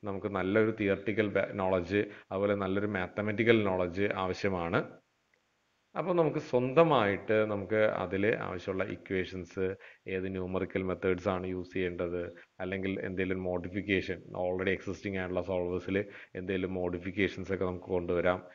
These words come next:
എന്നിട്ട് നമുക്ക് സ്വന്തമായിട്ട് ഒരു code ഡെവലപ്പ് ചെയ്തെടുക്കാനായിട്ട് സാധിക്കും. അപ്പോ ഒരു സി programming അറിയാവുന്ന ഒരാളുടെ അടുത്ത് നമ്മള് ഇങ്ങനെ ഒരു code ഉണ്ടാക്കാൻ പറഞ്ഞാൽ ആൾക്ക് ചെയ്യാനായിട്ട് സാധിക്കില്ല. കാരണം ആൾക്ക്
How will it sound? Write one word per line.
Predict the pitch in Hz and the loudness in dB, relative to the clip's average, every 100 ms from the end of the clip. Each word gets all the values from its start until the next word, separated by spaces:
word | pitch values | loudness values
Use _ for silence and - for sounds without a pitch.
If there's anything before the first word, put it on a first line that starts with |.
| _ _ | _ _
എന്നിട്ട് | 135 135 139 | -4 0 2
നമുക്ക് | 127 | 0
സ്വന്തമായിട്ട് | 131 113 113 127 107 95 | 0 0 4 4 6 4
ഒരു | 104 113 - | 2 2 4
code | 107 113 139 | 4 6 4
ഡെവലപ്പ് | 113 95 92 87 107 | 6 6 4 0 -2
ചെയ്തെടുക്കാനായിട്ട് | 104 90 90 90 85 85 82 | 0 2 2 0 0 0 -2
സാധിക്കും. | - 107 82 82 - - _ _ _ _ _ - | 4 6 6 2 -6 -14 _ _ _ _ _ -6
അപ്പോ | 131 170 | -2 4
ഒരു | 170 | 4
സി | 170 147 147 | 4 0 6
programming | 156 156 160 160 165 175 | 6 10 8 8 6 2
അറിയാവുന്ന | 147 143 143 139 143 | 4 4 4 4 4
ഒരാളുടെ | 139 127 123 127 131 | 6 6 4 4 4
അടുത്ത് | 131 113 131 123 | 4 4 2 0
നമ്മള് | 113 110 117 117 - _ - | 2 4 4 2 -12 _ -6
ഇങ്ങനെ | 117 117 | 0 0
ഒരു | 120 | 2
code | 120 113 | 4 4
ഉണ്ടാക്കാൻ | 113 110 113 113 104 | 4 2 2 2 0
പറഞ്ഞാൽ | 98 101 107 | 2 0 0
ആൾക്ക് | 98 95 - | -2 -4 -6
ചെയ്യാനായിട്ട് | 101 107 92 95 110 | -4 -4 -2 -4 -4
സാധിക്കില്ല. | 113 98 101 92 | 0 0 0 0
കാരണം | 87 87 87 95 95 | 2 2 2 -2 -2
ആൾക്ക് | 92 | -4